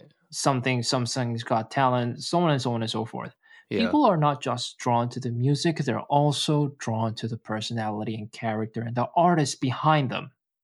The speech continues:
Speaker 1: right?
Speaker 2: Yep.
Speaker 1: In other words, when, if you're trying to make a song pop, you need to make sure that there's some sort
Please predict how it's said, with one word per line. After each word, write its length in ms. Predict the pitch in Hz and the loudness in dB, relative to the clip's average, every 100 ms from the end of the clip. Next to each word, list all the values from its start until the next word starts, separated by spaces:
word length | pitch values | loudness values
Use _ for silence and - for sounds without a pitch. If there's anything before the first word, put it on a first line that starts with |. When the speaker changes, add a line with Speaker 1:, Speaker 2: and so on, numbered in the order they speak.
| _ | _
Speaker 1:
right? 320 | - 117 160 - _ - | 2 2 2 -6 _ -8
Speaker 2:
Yep. 280 | 98 95 - _ _ _ - | -4 -4 -6 _ _ _ 2
Speaker 1:
In 100 | 175 | 6
other 200 | 247 285 | 6 6
words, 540 | 151 123 117 - - - | 4 2 0 -4 -8 -14
when, 380 | 190 170 185 180 | -8 -2 0 0
if 180 | 180 - | 0 0
you're 80 | 285 | 0
trying 280 | - 240 220 | 4 2 4
to 100 | 175 | 2
make 180 | 165 | 2
a 80 | 143 | 0
song 480 | 127 - 175 151 127 | -2 2 4 4 -2
pop, 520 | - 180 135 - - - _ _ _ _ | 2 4 4 2 -6 -20 _ _ _ _
you 140 | 147 139 | 2 4
need 340 | 165 247 254 | 6 6 4
to 120 | - | 2
make 300 | 175 147 151 | 4 4 4
sure 480 | 139 - 165 139 107 | 2 2 4 4 2
that 220 | 139 127 139 | 0 0 4
there's 240 | 151 143 | 2 2
some 500 | - - 185 226 233 | -2 2 4 4 2
sort 540 | 208 - 175 170 185 | 0 -2 0 2 0